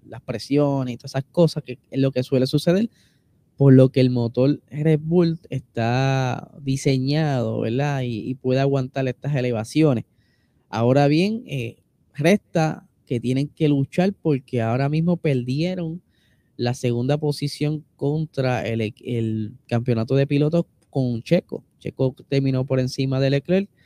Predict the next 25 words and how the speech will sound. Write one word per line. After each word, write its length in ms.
y 120
ya 120
Leclerc 300
entonces 420
cae 200
a 20
la 100
tercera 360
posición 420
en 60
el 60
campeonato 540
de 100
pilotos, 480
y 200
que 280
no 100
tan 160
solo 320
eso, 240
sino 300
que 140
también 640
Carlos 400
Sainz 400